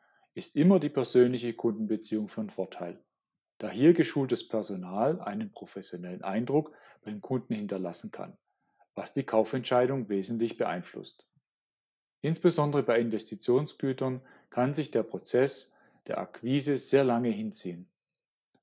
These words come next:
Einem bestehenden Kunden etwas zu verkaufen, ist meistens sehr viel einfacher, als einen neuen über eine Kaltakquise zu gewinnen.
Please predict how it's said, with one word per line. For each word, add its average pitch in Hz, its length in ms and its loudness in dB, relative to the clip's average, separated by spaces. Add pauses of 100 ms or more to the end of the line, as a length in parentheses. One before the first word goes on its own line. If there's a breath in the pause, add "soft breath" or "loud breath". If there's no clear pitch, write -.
Einem 123 320 2
bestehenden 156 580 0
Kunden 135 300 -4
etwas 110 340 -6
zu - 120 -12
verkaufen, 107 720 -4 (320 soft breath)
ist - 180 -8
meistens 104 460 0
sehr 123 180 4
viel 156 180 0
einfacher, 113 600 -2 (320 soft breath)
als 107 260 -4
einen 95 300 -4
neuen 117 360 2
über 110 260 -2
eine 95 200 -4
Kaltakquise 107 800 -4
zu 110 140 -6
gewinnen. 95 500 -6